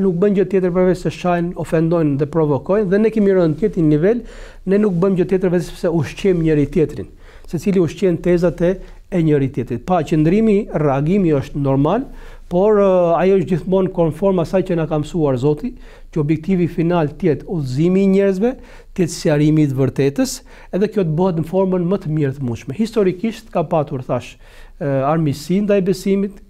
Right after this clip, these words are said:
asnjë, njerëzit nuk kanë rënë dakord ndaj Zotit, kanë sharë dhe kanë, kanë ofenduar edhe Zotin e tyre. Edhe kur mallkojmë dhe kur kritikojmë, ne kritikojmë veprimin. Por me, me, me, me niyetin dhe qëllimin që vepruesi një ditë të pendohet dhe të kthehet në,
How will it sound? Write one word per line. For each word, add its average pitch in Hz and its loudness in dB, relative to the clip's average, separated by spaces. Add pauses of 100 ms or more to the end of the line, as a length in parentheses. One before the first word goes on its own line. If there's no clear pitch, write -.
(260)
asnjë, 185 -4
njerëzit 185 2
nuk 160 -2
kanë 175 0
rënë 170 2
dakord 156 0
ndaj 160 2
Zotit, 170 0 (380)
kanë 143 0
sharë 175 2
dhe 147 -2
kanë, 160 2
kanë 160 2
ofenduar 156 2
edhe 160 0
Zotin 156 0
e 131 2
tyre. 180 -2 (580)
Edhe 190 0
kur 226 2
mallkojmë 208 0
dhe 202 0
kur 208 0
kritikojmë, 214 0
ne 202 0
kritikojmë 190 0
veprimin. 156 0 (1700)
Por 226 2
me, 170 2
me, 185 2
me, 175 0
me 170 2
niyetin 214 2
dhe 226 2
qëllimin 233 2
që 226 2
vepruesi 226 2
një 202 4
ditë 214 0
të 156 -4
pendohet 208 2
dhe 190 2
të - -14
kthehet 202 0
në, 202 4